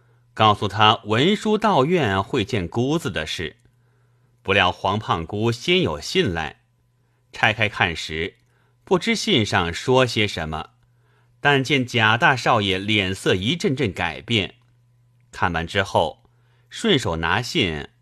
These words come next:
往衣裳袋里一塞，也不说什么。当夜无精打采，坐立不宁。他本有一个小老婆同来的，见了这样，忙问缘故，他也不说。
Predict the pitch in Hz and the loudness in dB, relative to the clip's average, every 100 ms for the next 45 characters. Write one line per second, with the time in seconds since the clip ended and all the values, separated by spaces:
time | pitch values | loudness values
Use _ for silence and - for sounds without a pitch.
0 | - 90 82 101 113 117 87 107 82 76 | -6 -4 -2 0 0 0 0 0 -2 -4
1 | 98 78 - 110 110 117 _ _ _ _ | -6 -8 -2 0 0 -2 _ _ _ _
2 | _ _ _ - 120 139 160 143 - 220 | _ _ _ -6 2 2 2 0 2 2
3 | 220 - 85 80 - _ _ _ _ _ | 2 0 -4 -4 -8 _ _ _ _ _
4 | _ _ _ _ - 107 113 110 98 117 | _ _ _ _ 0 2 4 4 4 2
5 | 151 226 214 214 117 117 196 - 87 76 | 0 2 2 2 4 4 4 -2 -6 -4
6 | 65 - - 139 92 78 98 82 - 98 | -6 -8 -2 2 2 0 -4 -6 -4 -4
7 | 85 80 85 110 _ _ _ _ _ _ | -4 -4 -2 -4 _ _ _ _ _ _
8 | _ _ _ - 175 - 185 165 120 139 | _ _ _ -6 -2 2 2 4 2 4
9 | 127 - 107 120 185 101 64 - 127 - | 2 4 2 4 4 2 -2 0 -2 0
10 | 104 107 78 80 87 - _ _ _ _ | 0 0 0 -2 -4 -6 _ _ _ _
11 | _ - 160 127 123 190 160 92 85 80 | _ -6 0 0 2 2 2 2 0 -2
12 | 78 _ _ - 92 101 113 95 82 85 | -8 _ _ 0 2 4 4 2 0 0
13 | 82 98 139 104 - _ _ _ _ _ | 0 0 2 2 0 _ _ _ _ _
14 | - 80 82 78 71 - 85 - 101 101 | -2 0 0 -2 -8 -6 -8 -4 0 0
15 | - _ | 0 _